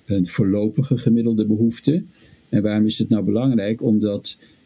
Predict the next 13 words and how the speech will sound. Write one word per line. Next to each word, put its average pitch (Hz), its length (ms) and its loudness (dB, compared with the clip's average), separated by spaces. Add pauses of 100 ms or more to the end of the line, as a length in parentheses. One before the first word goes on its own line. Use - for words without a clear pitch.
met 120 320 0
dit 120 200 0
getal 127 540 -2
kun 117 280 4
je 104 420 0
de 98 160 0
voedselconsumptiepeiling 113 1300 0
nog 101 120 0
eens 107 180 -4
een - 60 -4
keertje 110 340 0
opnieuw 117 340 2
bekijken. 107 680 -2